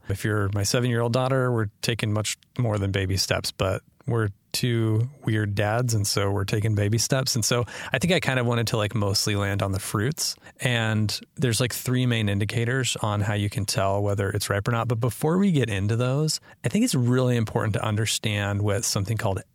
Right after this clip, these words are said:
ethylene is. Have you heard of this? I guess it's, like, a gaseous hormone, ethylene?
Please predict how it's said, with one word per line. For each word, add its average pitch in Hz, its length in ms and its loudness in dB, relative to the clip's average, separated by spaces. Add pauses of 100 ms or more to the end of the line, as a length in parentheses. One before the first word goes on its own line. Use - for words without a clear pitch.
(120)
ethylene 101 640 0
is. 98 500 -2
Have 107 140 0
you 110 380 2
heard 120 640 -2
of 123 160 0
this? 123 500 -2 (260)
I - 60 -6
guess 104 240 0
it's, - 160 -4
like, 123 160 0
a 110 80 0
gaseous 104 1000 -2
hormone, 151 720 0 (260)
ethylene? 156 560 0